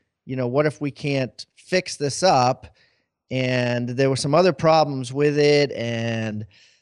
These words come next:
um, I, you know, it was all kind of our whirlwind, and we,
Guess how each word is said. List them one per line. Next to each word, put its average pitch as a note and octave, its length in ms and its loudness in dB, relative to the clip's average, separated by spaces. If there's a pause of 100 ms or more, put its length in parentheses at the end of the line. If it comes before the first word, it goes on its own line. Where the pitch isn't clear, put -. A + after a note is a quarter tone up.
(180)
um, A2 500 -10 (1600)
I, D3+ 260 0
you D#3 180 0
know, D3 300 6
it B2+ 40 2
was C3+ 120 -2
all F3+ 240 8
kind F#3+ 320 2
of C3 140 4
our A2+ 140 2
whirlwind, F3+ 880 2 (480)
and C#3+ 220 -2
we, C3+ 140 -18